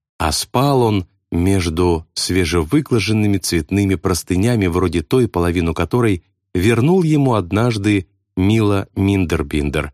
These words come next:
так и не отдав за нее улыбчивому воришке Сластене обещанные финики без косточек, взятые взаймы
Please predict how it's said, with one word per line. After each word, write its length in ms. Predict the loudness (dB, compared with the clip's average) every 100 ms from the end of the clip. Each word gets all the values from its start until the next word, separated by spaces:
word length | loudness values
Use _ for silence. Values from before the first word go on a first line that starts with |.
| _ _ _
так 280 | -4 -2 -2
и 60 |
не 160 | 0 0
отдав 460 | 0 -2 -4 -4
за 160 | -2 -2
нее 300 | 0 0 -2
улыбчивому 920 | -2 0 0 -2 -4 -2 0 0 -4 -4
воришке 560 | -2 0 -2 -4 -6
Сластене 760 | -4 -2 -2 -2 -2 0 -2 -6 _ _ _
обещанные 720 | -4 0 0 -2 -2 0 0 -2
финики 500 | -2 0 0 -2 -4
без 240 | -4 -4
косточек, 640 | -2 -2 0 -4 -6 -8 _ _ _
взятые 580 | -6 -2 -2 0 -2 0
взаймы 540 | 0 0 0 -2 -4